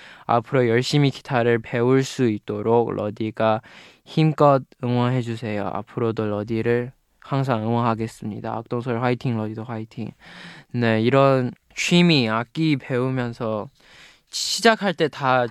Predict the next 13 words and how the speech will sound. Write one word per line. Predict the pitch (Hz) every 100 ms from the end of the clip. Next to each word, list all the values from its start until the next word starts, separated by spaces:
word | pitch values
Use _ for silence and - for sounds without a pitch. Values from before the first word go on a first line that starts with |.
| - -
재밌고 | - 131 135 131 131 123
좋죠. | 120 120 - 123
근데 | 113 127 120 117 110
중간에 | 110 - 127 135 131 127 117 107 98
연습해야 | 107 127 - 156 131
되잖아요. | 117 110 - -
연습하는 | 123 123 147 135 127
게 | 120 120
진짜 | - 120 - 117
항상 | 120 143 143 139 127 - - - - -
귀찮고 | - - 156 147 139 - 135 127 120
막 | 113 113
힘들지만 | 135 147 147 143 139 131 127 139 143 110